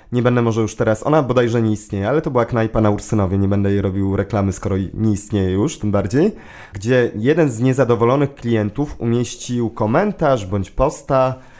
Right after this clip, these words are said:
w każdym razie umieścił opinię na ich fanpage'u, że jedzenie do niego dojechało z tej knajpy zimne. To jest bardzo istotna informacja, to był luty dwa tysiące czternastego roku, było na dworze bardzo zimno. No i knajpa odpisała, i to nie było w wiadomości prywatnej, tylko w komentarzu:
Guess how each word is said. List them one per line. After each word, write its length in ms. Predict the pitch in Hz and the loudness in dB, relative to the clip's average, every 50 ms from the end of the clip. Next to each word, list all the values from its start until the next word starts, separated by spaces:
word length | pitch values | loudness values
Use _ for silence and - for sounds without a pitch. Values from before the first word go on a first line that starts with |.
| - - | -20 -20
w 80 | - - | -6 -2
każdym 280 | 135 127 110 131 131 | -2 0 0 0 2
razie 300 | 131 131 123 110 120 120 | 4 4 4 2 2 0
umieścił 440 | 120 117 117 113 117 - - 113 110 | 2 2 0 -2 -2 -4 -2 -2 -2
opinię 400 | 107 - - 117 117 117 117 113 | -2 -2 -4 -2 0 0 0 0
na 140 | 110 107 104 | 0 0 0
ich 200 | 104 98 - - | -2 -4 -6 -6
fanpage'u, 720 | 113 101 95 - 127 139 160 147 135 151 170 175 185 190 - - - | -6 -6 -2 0 0 2 2 2 2 2 2 2 2 0 -4 -8 -6
że 180 | 104 113 127 123 | -2 0 2 2
jedzenie 420 | 123 113 110 131 131 135 131 117 | 2 2 2 2 2 2 2 0
do 100 | 107 117 | 0 0
niego 260 | 113 123 139 135 135 | 0 0 -2 -2 -2
dojechało 680 | 110 117 110 110 101 - 127 120 117 117 117 117 113 | -2 0 0 -2 -2 -2 -2 0 0 2 2 0 0
z 120 | 110 - - | -2 -4 -6
tej 140 | 110 101 - | -8 -8 -6
knajpy 420 | - 117 117 120 117 - 117 113 | -4 -2 -2 -2 -2 -2 -2 -2
zimne. 480 | 104 104 104 101 95 92 90 87 85 - - - - - | -2 -2 -2 -2 -2 -2 -4 -6 -8 -12 -16 -20 -6 0
To 80 | - 131 | 0 0
jest 140 | 131 120 | 0 0
bardzo 240 | 113 123 117 104 110 | 0 -2 0 0 0
istotna 380 | 110 107 - - 113 110 113 107 | -2 -2 -2 -4 -2 0 0 -2
informacja, 520 | 101 - - - 107 113 - - - 135 | -2 -4 -6 -4 -2 -2 -2 0 -2 -2
to 100 | - 120 | -2 -2
był 180 | 110 113 120 117 | -2 0 0 2
luty 400 | 117 110 104 90 - - 92 90 | 2 0 0 -2 -4 -6 -8 -6
dwa 160 | 90 101 101 | -6 -6 -6
tysiące 400 | - - - 110 101 95 - 101 | -6 -6 -6 -6 -4 -4 -6 -8
czternastego 600 | - - - 95 101 98 95 - - 104 90 98 98 | -8 -8 -8 -6 -4 -4 -6 -6 -8 -6 -4 -2 -2
roku, 280 | 113 160 165 - 147 | -2 -2 -2 -4 -6
było 220 | 113 104 107 104 101 | -4 -2 0 0 0
na 100 | 101 98 | -2 -4
dworze 300 | 90 92 101 92 101 95 | -4 -4 -4 -4 -4 -6
bardzo 460 | 90 90 92 110 107 107 87 98 92 | -6 -4 -2 0 0 0 -2 -6 -8
zimno. 300 | 82 85 87 90 85 - - - - - - - - - - - - - - - - - | -8 -8 -10 -10 -12 -14 -16 -20 -20 -20 -20 -20 -20 -20 -20 -20 -20 -20 -20 -20 -12 -4
No 160 | - 196 233 | 0 0 0
i 60 | 240 | 0
knajpa 400 | 226 - 160 139 135 135 - 147 | 2 2 4 4 4 4 2 2
odpisała, 560 | 127 120 - - - - - 135 120 120 113 110 | 0 0 -2 -8 -12 -4 0 2 2 2 2 0
i 40 | |
to 120 | 110 - 117 | 0 -2 -2
nie 120 | 113 113 | 0 0
było 180 | 107 110 110 101 | 0 0 0 0
w 40 | 95 | 0
wiadomości 460 | 110 101 104 104 104 - - - - | 0 0 0 -2 -4 -6 -8 -8 -6
prywatnej, 420 | - 139 151 208 208 185 160 123 | -4 -2 0 0 0 0 0 -2
tylko 160 | - - 113 | -2 -4 -6
w 60 | - - | -6 -4
komentarzu: 680 | 117 104 101 95 95 117 120 120 113 120 117 113 117 | -2 -2 -2 0 2 2 2 2 4 2 2 2 2